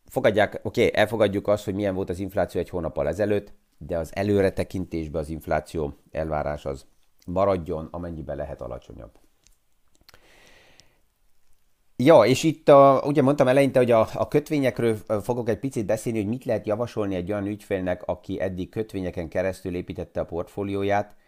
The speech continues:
Öm, én úgy érzem tovább is, hogy nem csak a javaslat a döntő, és a tanács a döntő, hanem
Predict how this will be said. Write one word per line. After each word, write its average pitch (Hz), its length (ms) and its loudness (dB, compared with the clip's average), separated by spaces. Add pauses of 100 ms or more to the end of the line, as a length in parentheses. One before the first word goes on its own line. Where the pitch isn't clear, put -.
(1080)
Öm, 107 340 2 (1300)
én 123 200 -2
úgy 160 200 2
érzem 120 340 4
tovább 120 360 2
is, 113 140 -2
hogy 113 120 -4
nem 127 180 -2
csak - 160 -6
a 113 40 0
javaslat 110 560 0
a 98 60 0
döntő, 87 580 -4 (180)
és - 180 -10
a 98 140 -6
tanács 110 440 -2
a 107 60 -4
döntő, 92 580 -4
hanem 95 560 -4